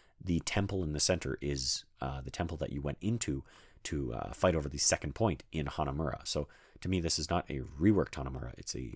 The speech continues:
it's an addition to Hanamura, right? You could take the old Hanamura map, set it on a table or put it in a diagram, and you could attach this to another side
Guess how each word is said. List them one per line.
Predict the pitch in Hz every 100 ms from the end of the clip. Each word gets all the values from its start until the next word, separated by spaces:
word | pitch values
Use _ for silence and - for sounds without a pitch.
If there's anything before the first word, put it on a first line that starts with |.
| -
it's | 50 57 - -
an | 69 - -
addition | 76 92 - 69
to | 64
Hanamura, | 69 65 52 50 - -
right? | - 71 - - -
You | 87
could | 95 92
take | 95 90
the | 87
old | 98
Hanamura | 92 87 80 87 73
map, | 71 69 - - - - -
set | - - 98
it | 85
on | 82
a | 78
table | - 80 69 73
or | 64 -
put | 95
it |
in | 85 76
a | 67
diagram, | 73 78 69 76 -
and | 78
you | 87
could | - 76
attach | 71 - 104 -
this | 80 78
to | - 76
another | 73 78
side | 78 - 76 76 73